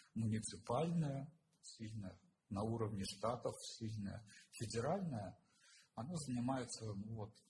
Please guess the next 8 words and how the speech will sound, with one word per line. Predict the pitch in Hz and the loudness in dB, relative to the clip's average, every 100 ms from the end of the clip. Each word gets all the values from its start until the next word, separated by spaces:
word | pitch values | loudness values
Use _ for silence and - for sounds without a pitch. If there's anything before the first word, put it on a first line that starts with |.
| - - | -12 -6
такими | 95 - 101 92 | -6 -4 -4 -2
вопросами | 90 95 107 - 98 | -4 -4 -6 -4 -4
внешней | 98 104 - 98 | -4 -4 -4 -4
политики, | 101 104 156 175 117 - 101 | -2 -2 -4 -6 -10 -10 -8
еще, | 95 98 - - 123 | -6 -6 -10 -12 -12
э, | 92 - | -10 -8
там, | 82 87 98 110 - _ - - | -8 -8 -14 -16 -18 _ -12 -8
а, | 87 87 92 95 - - - - - | -6 -6 -8 -10 -10 -14 -16 -16 -18